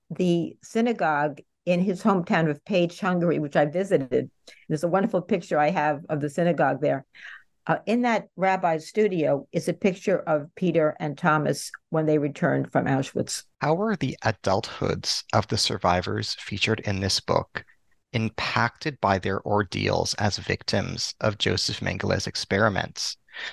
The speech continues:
Speaker 2: To the extent of your knowledge, what kinds of medical and psychological consequences persisted?
Speaker 1: So we'll talk about the medical ones first, 'cause we know less about them. The, the problem is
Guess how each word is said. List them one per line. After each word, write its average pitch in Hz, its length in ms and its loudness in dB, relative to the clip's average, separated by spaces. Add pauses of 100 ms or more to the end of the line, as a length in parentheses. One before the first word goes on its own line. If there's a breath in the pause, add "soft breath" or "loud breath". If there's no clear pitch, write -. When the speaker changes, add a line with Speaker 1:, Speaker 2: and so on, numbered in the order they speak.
(120 loud breath)
Speaker 2:
To - 80 -20
the 117 80 4
extent 104 360 0
of 123 100 -2
your 123 120 4
knowledge, 90 520 0
what - 180 2
kinds 110 340 0
of 113 100 -8
medical 92 600 0
and 92 100 -2
psychological - 840 -2
consequences - 800 -6
persisted? - 720 -4 (1040)
Speaker 1:
So 240 200 0
we'll 220 140 0
talk 339 280 0
about 226 200 0
the 185 80 -4
medical 180 380 2
ones 156 320 0
first, 143 340 0
'cause 165 180 -12
we 175 120 2
know 175 120 2
less 175 280 0
about 170 340 0
them. 170 340 0 (680 loud breath)
The, 247 180 4
the 196 80 2
problem 285 540 0
is 175 340 0